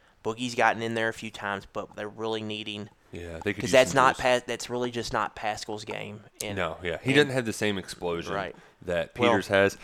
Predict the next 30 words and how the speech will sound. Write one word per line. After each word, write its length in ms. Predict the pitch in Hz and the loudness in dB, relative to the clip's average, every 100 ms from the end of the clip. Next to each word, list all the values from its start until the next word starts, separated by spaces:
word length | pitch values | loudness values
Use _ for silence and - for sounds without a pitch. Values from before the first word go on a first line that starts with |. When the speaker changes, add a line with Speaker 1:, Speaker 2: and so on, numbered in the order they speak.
| - | 0
Speaker 1:
well, 100 | 139 | 6
they're 80 | 147 | 8
moving 240 | 165 170 | 8 8
him 100 | 143 | 4
inside 380 | 135 - 143 131 | 2 2 2 2
on 140 | 104 90 | 2 0
obvious 340 | - 107 101 | -2 -2 -4
passing 300 | - 104 98 | -6 -6 -8
downs 200 | 95 151 | -12 -12
too, 300 | - 101 90 - - | -10 -10 -10 -16 -12
in 100 | 110 | -8
that 140 | 104 | -2
Speaker 2:
Yeah. 140 | 98 92 | 0 2
Speaker 1:
magic 180 | 92 | 0
package 360 | 90 101 104 78 | -4 -8 -8 -14
like 140 | 107 | -14
we 60 | 117 | -14
talked 240 | 110 92 | -14 -14
about. 180 | - 95 | -12 -12
So 100 | - | -8
they're, 200 | 107 104 - - - - _ | -6 -6 -10 -20 -20 -20 _
they're 80 | 107 | -8
putting 320 | - 147 135 | 2 2 2
Wright 240 | 117 110 113 | 2 4 4
out 180 | 107 | 0
there 380 | - 107 107 107 | 0 0 0 -2
some, 420 | - 107 104 104 | -2 -2 -2 -4
and 160 | 101 104 | -6 -10
it 80 | 110 | -10
just, 360 | 110 - - | -8 -6 -8